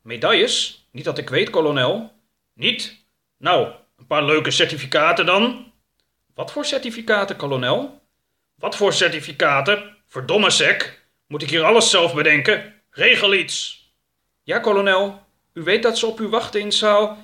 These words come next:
Ja, ja. Kom, tijd om afscheid te nemen, makkertjes. Ik heb nog een vraagje voor u. En dat is?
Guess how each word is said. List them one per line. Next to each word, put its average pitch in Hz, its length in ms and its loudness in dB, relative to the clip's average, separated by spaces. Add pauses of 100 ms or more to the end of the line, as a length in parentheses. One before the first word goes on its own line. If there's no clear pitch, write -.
Ja, 165 140 2
ja. 180 600 4 (260)
Kom, 160 380 -6 (360)
tijd 135 240 -2
om 135 100 -2
afscheid 127 380 0
te 139 60 -4
nemen, 120 280 0
makkertjes. 120 760 -4 (480)
Ik 190 140 -14
heb 262 160 -6
nog 220 140 -10
een 131 80 -6
vraagje 285 440 -4
voor 254 240 -8
u. 220 180 -8 (640)
En 147 140 -12
dat 156 160 0
is? - 480 -2